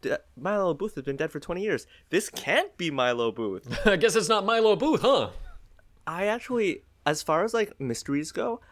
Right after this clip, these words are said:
Speaker 1: I actually think that this is really compelling.
Speaker 2: This is one of the strongest mysteries we've seen yet. It's got, uh, a lot of the stuff we want. It's got, uh,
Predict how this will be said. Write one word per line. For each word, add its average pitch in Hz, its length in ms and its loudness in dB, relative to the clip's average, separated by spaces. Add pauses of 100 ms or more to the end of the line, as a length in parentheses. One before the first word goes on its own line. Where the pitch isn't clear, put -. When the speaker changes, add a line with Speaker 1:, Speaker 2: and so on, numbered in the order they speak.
(120)
Speaker 1:
I 143 60 2
actually 269 220 -4
think 208 180 -6
that 196 140 -4
this 151 160 -10
is 120 100 -10
really 135 340 0
compelling. - 640 -6 (380)
Speaker 2:
This 190 140 -2
is 214 180 -2
one 170 180 0
of 170 60 -4
the 156 80 -2
strongest 156 540 -2
mysteries 139 380 -2
we've 117 180 -4
seen 107 240 -6
yet. 110 280 0 (260)
It's - 140 -4
got, 143 380 0
uh, 131 280 2
a 127 60 0
lot 147 300 -2
of 151 60 -4
the 143 80 -2
stuff 143 300 -4
we 131 100 -6
want. 135 300 -6
It's 110 140 -8
got, 117 300 -2
uh, 107 420 0